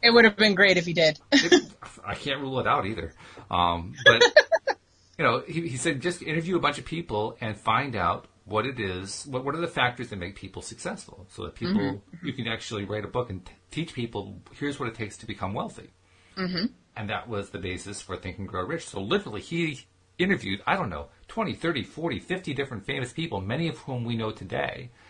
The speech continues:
Speaker 1: Mm-hmm.
Speaker 2: Some of them were only famous at the time, but, um,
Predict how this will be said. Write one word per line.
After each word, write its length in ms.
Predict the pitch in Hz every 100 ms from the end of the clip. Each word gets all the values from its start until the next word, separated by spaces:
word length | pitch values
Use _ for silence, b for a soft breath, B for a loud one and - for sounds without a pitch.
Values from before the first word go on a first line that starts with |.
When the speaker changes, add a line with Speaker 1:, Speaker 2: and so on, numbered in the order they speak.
| b
Speaker 1:
Mm-hmm. 420 | 202 208 214 170
Speaker 2:
Some 140 | 226
of 40 | 156
them 80 | 127
were 120 | 117
only 180 | 117 110
famous 340 | - 110 98
at 100 | -
the 60 | -
time, 440 | - - 139 107 85
but, 200 | 95 - _
um, 320 | 90 85 82